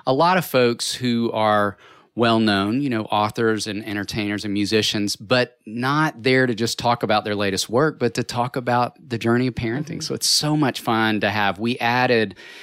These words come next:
Speaker 1: in recent years what we call intentional conversation. So we'll kind of talk around some things we're seeing in our offices and our work, and then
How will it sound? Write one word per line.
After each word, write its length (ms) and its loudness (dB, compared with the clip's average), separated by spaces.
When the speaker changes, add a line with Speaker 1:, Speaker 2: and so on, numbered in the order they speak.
Speaker 1:
in 180 2
recent 340 2
years 380 2
what 120 2
we 80 -4
call 220 0
intentional 540 -2
conversation. 760 -4
So 140 -4
we'll 220 4
kind 200 0
of 60 0
talk 320 0
around 300 -2
some 160 -8
things 260 -4
we're 140 -4
seeing 400 -2
in 100 -2
our 180 0
offices 640 -2
and 220 -6
our 160 -2
work, 420 -2
and 160 -2
then 220 0